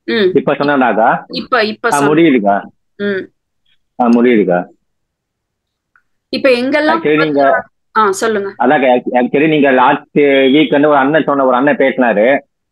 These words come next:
Speaker 2: அவ-, அவரை பத்தியும் அவரோட company பத்தி ஏதோ சொன்னார்ல, அந்த என்னது,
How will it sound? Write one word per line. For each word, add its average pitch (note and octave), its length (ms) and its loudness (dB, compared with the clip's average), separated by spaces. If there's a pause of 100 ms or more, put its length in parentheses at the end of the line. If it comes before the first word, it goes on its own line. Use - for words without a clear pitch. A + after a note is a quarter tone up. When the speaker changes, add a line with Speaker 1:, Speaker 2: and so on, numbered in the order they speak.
(120)
Speaker 2:
அவ-, B2 240 0
அவரை C3 300 0
பத்தியும் C#3+ 380 0
அவரோட B2 560 2
company B2+ 380 0
பத்தி B2 220 0
ஏதோ B2+ 340 0 (180)
சொன்னார்ல, A#2+ 440 2 (400)
அந்த G#3+ 260 2
என்னது, A3 240 2